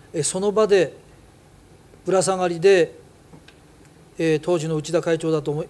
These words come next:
まあ、今もそうですけど、内田会長だったと思いますけども、お、中間指針の見直しは考えていないということをやってしまうんですよね。これは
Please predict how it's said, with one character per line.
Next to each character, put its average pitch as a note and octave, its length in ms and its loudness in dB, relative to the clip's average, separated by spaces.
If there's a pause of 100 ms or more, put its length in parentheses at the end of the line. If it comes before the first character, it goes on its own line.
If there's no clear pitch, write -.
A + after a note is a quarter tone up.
ま E3 120 -6
あ、 D3 40 -4
今 E3+ 160 -4
も E3+ 80 -4
そ D#3+ 120 -6
う - 20 -4
で C#3 60 -6
す - 80 -12
け D#3+ 80 -10
ど、 D#3+ 80 -4
内 D3 140 -8
田 E3 100 -2
会 D#3+ 160 -2
長 D#3+ 100 -6
だ C#3+ 60 -4
っ - 20 -20
た C#3+ 100 -8
と C#3 60 -8
思 C#3 120 -10
い - 20 -12
ま C3+ 80 -12
す - 80 -16
け E3 80 -10
ど E3+ 80 -10
も、 F#3 260 -8 (1000)
お、 D#3 120 -2
中 F3 260 -6
間 F3 180 -2
指 D3+ 100 -6
針 - 260 -8
の D#3 80 -6
見 D#3 100 -6
直 D#3 200 -4
し - 160 -8
は F3+ 280 2 (440)
考 G3 280 -10 (100)
え E3+ 60 -4
て D#3+ 100 -6
い D#3+ 80 -4
な G#3 140 2
い G#3 80 -2
と G#3+ 80 -6
い - 20 -4
う - 20 -6
こ F#3 100 -2
と F3 120 0
を D3+ 220 -2 (1000)
や F3+ 100 0
っ - 100 -10
て G3+ 80 -6
し G3 140 -4
ま F3+ 140 -2
う C#3+ 80 -6
ん A#2 60 -14
で - 60 -20
す - 80 -14
よ C#3 60 -18
ね。 F#3+ 140 -18 (1200)
こ G3+ 220 -2
れ A#3+ 80 8
は A#3 240 4